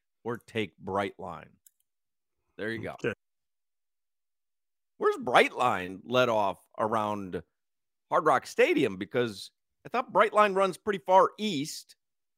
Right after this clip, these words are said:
Speaker 2: Mm-hmm.
Speaker 1: and the stadium's kinda west. Where? How do you,
Speaker 2: I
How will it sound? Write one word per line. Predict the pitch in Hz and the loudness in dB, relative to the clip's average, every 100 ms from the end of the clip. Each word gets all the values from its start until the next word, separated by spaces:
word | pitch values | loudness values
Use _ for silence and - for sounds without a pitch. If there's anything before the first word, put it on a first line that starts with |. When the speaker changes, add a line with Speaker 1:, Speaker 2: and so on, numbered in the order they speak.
| - | -12
Speaker 2:
Mm-hmm. | 131 110 117 117 | -10 -10 -10 -8
Speaker 1:
and | 123 127 | -6 -6
the | |
stadium's | - 170 185 170 143 | -4 -2 0 0 -2
kinda | 160 160 131 | 0 2 0
west. | 104 123 254 - - - | -2 0 0 0 -12 -14
Where? | - 156 170 - | -4 -2 -2 2
How | 151 | 2
do | |
you, | 185 170 | 2 0
Speaker 2:
I | 147 | 0